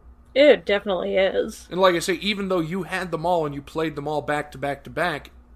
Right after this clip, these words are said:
Speaker 2: you still didn't feel any less invested in it.
Speaker 1: No, because you spend so much time, you know,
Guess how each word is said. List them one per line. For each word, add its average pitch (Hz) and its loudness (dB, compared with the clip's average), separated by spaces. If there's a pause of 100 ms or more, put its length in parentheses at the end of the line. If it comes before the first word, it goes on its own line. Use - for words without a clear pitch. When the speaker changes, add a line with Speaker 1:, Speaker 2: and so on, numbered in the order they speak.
(400)
Speaker 2:
you 160 -8
still 220 4
didn't 170 -2
feel 175 -2
any 165 -6
less 151 -4
invested 127 -10
in 78 -18
it. - -20 (600)
Speaker 1:
No, 202 6
because 220 2
you 247 2
spend 254 6
so 294 6
much 226 2
time, 190 2
you 190 -2
know, 185 0